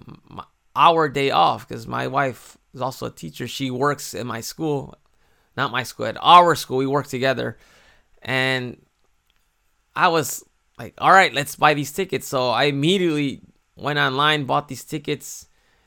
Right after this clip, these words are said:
had t-, ringside tickets to go see, uh,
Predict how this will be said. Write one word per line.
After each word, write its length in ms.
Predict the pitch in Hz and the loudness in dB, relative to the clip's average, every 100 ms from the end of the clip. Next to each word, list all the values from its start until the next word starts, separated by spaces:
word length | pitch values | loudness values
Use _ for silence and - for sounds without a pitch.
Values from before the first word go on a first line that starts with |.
| _ | _
had 340 | - 135 139 - _ _ _ _ _ | -2 0 0 -4 _ _ _ _ _
t-, 120 | - - | -20 -8
ringside 640 | 147 165 160 170 151 143 - _ | -2 0 2 2 2 0 -10 _
tickets 440 | - 160 143 - - | -10 -8 -8 -10 -10
to 200 | - 135 | -4 0
go 220 | 143 143 | 0 0
see, 600 | 139 - 143 139 135 117 | -2 -6 -2 -2 -2 -6
uh, 520 | - 123 120 117 113 | -6 -2 0 0 -2